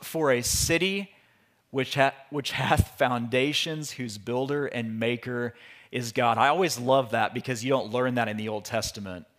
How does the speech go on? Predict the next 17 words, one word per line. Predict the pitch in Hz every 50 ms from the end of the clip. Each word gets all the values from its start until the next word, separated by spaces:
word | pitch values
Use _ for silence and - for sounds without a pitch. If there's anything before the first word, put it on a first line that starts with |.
| _ _ _ _ _ _ _ _ _ _ _ -
that | 113 120 117
Abraham | 95 120 131 139 135 139 120 139 135 131 123 123 117 117
wandered | 120 127 139 147 147 147 147 139
around | 135 127 117 120 120 120 113 110 110 110 104 104 117
looking | 135 135 135 - 143 139 131 120
for | - - - - 131 127 123 120 120 117 107
that | 101 117 113 107 - - 113
new | 110 113 117 120
city | 110 - - - - 123 113 104 92 85 85 - _ _ _ _ _ _ _ _ _ _ _ -
that | 120 110
is | 110 101
our | 113 110 113 107
promised | 139 - - 120 113 113 110 107 101 - -
home, | - 113 110 104 95 95
the | 101 104
New | 104 113 117
Jerusalem. | 101 101 107 107 107 104 - - 101 92 90 87 82 85